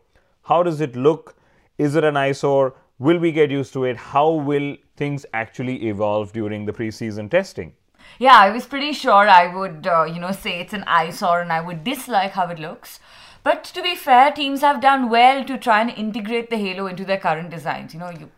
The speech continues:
Speaker 2: almost don't see it.
Speaker 1: Yeah, and I think I'm already used to it by now. I saw this picture of, uh, Daniel Ricciardo in the R B fourteen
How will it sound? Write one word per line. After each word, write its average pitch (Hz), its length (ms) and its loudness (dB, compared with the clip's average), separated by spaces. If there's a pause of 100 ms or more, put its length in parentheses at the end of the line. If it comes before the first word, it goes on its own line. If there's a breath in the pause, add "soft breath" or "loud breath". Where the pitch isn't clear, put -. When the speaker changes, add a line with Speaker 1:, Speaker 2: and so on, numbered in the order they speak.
(140)
Speaker 2:
almost 175 340 -10
don't 156 180 -16
see 147 280 -18
it. - 160 -20 (300)
Speaker 1:
Yeah, 160 220 2
and 151 160 2
I 139 120 0
think 170 180 -4
I'm 135 100 0
already 143 240 0
used 135 280 -2
to 123 80 0
it 113 140 -2
by 107 120 0
now. 104 240 0
I 107 100 0
saw 226 220 -2
this 254 160 -2
picture 156 360 -2
of, 131 280 -4
uh, 113 180 0
Daniel 147 300 0
Ricciardo 131 480 0
in 123 80 -8
the 120 100 -2
R 110 200 0
B 113 160 -6
fourteen 117 680 -6